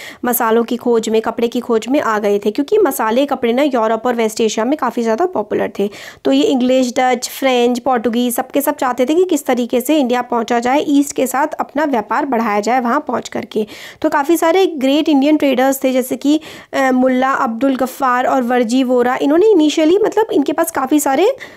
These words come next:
अ, शिप्स थे, तो ये कॉम्पिटिशन देते थे अंग्रेज़ों को, बाकी लोगों को। But जो यूरोपियन कंपनीज थी ना, इनकी नेवल पावर, इनकी जो शिप वाली पावर थी ना, वो काफ़ी ज़्यादा स्ट्रॉन्ग थी, इसलिए फाइनली ये लोग, अ, इंडिया के जो ट्रेडर्स थे उनसे जीत गए।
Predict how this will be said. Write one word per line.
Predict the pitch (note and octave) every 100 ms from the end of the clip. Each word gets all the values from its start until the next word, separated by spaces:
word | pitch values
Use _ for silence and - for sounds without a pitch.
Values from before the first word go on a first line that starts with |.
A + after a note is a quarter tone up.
| _ C#4+
अ, | C4
शिप्स | B3+ E4+ F4 -
थे, | D4+
तो | F#4+
ये | G#4
कॉम्पिटिशन | F4 A#3+ A#3+ - F#4
देते | D4+ G#3+ F#3+
थे | G#3+
अंग्रेज़ों | G#3+ G#3 G#3 G#3
को, | A#3+
बाकी | A#3 F#3 G3+
लोगों | G3+ G3+
को। | G#3 G#3 - - D4
But | D4 -
जो | B3 D#4
यूरोपियन | C4+ C4 B3+ C#4+ D#4+
कंपनीज | C#4+ A#3+ C#4 C#4 C#4
थी | C#4
ना, |
इनकी | D4 C#4 D4+
नेवल | C4 A#3+ B3
पावर, | B3 G#3+ A3+ A3+
इनकी | A#3 A#3+
जो | B3+ C#4
शिप | - D4 D4 -
वाली | A#3+ B3
पावर | A#3+ A3 A3+
थी | A#3
ना, | B3+
वो |
काफ़ी | C#4+ B3+ B3
ज़्यादा | A#3 B3
स्ट्रॉन्ग | - - B3 B3+ C#4+
थी, | D#4+ F4+ - -
इसलिए | - - B3 D#4
फाइनली | G4+ - A#3 A3+ A#3
ये | D4 B3
लोग, | A#3 E4 - _
अ, | B3+ A#3+ -
इंडिया | B3 B3 C#4+
के | C#4+ C4
जो | C4 C4+
ट्रेडर्स | A#3+ A3 B3 B3
थे |
उनसे | C4 A#3 D4
जीत | A3 G#3+ A3
गए। | G#3